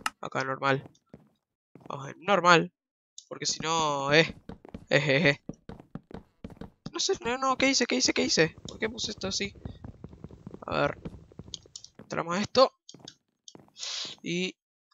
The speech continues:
ay. Bueno, está bien, podría ser una columna. Estaría bueno, pero realmente no... No me termina de convencer esto. Eh, acá, a ver, acá tenemos dos, dos, y lo podemos hacer de tres.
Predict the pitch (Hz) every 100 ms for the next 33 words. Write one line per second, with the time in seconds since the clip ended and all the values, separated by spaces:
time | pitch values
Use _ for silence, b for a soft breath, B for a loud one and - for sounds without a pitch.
0 | _ _ _ - 175 151 - - _ _
1 | - - 220 240 - 233 220 196 214 269
2 | 240 - 202 196 180 - 165 196 - 165
3 | 160 180 202 - _ _ - - - _
4 | - - - - 220 233 240 233 165 165
5 | 196 - - - 165 160 156 151 147 143
6 | 156 165 170 175 151 151 147 147 147 -
7 | _ - - _ _ _ _ _ - -
8 | - 202 185 170 160 160 156 151 151 -
9 | 151 147 151 139 - - _ - _ _
10 | - - - _ _ - - - - -
11 | B B - _ - _ - 80 82 82
12 | 85 85 82 - 139 139 - - - 143
13 | 143 135 - 143 156 165 170 165 165 196
14 | 240 - - 160 202 262 - - 165 165
15 | 214 208 220 208 240 269 - -